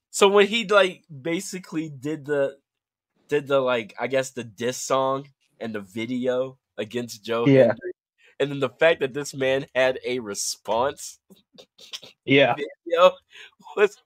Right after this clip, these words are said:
Speaker 1: fucking great.
Speaker 2: It was.
Speaker 1: They're, they are two completely different genres of music fighting. It's kinda cool <laughs> if you really think about it. Like, really think about
Speaker 2: No,
Speaker 1: if
Speaker 2: it is. It is.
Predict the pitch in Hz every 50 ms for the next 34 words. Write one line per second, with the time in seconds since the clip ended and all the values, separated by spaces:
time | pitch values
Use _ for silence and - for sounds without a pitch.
0 | _ _ - 294 262 - _ - 311 302 185 185 175 175 170 180 196 180 175 -
1 | - 165 165 123 143 131 - - - _ _ _ _ _ _ _ _ _ _ _
2 | _ _ _ _ _ _ _ _ _ _ _ _ _ _ - 135 139 135 135 143
3 | 143 135 127 120 120 - - - - _ _ _ _ _ _ - - 240 247 269
4 | 247 233 - - - 220 240 247 233 - - 196 185 165 - - 190 214 196 165
5 | 160 147 139 120 156 175 180 - - 156 147 123 107 117 135 143 147 151 139 135
6 | 131 117 120 120 110 107 110 120 131 120 113 113 - 107 95 - - _ _ _
7 | - _ _ _ _ _ - 151 151 160 165 143 123 107 101 - _ _ - 139
8 | 139 - - - 170 185 185 180 170 _ - - - 185 196 175 127 104 101 104
9 | 107 _ _ _ _ _ _ _ _ _ - 139 - 151 160 151 - 156 156 143
10 | 151 175 170 151 131 - _ - 143 165 160 - - 117 107 104 104 107 107 110
11 | 120 120 135 139 139 127 147 160 196 202 202 196 196 180 180 175 - 175 147 139
12 | 151 147 139 135 127 - _ _ _ _ _ _ _ _ - - 165 196 226 220
13 | 240 302 403 440 403 156 123 135 175 220 247 214 139 113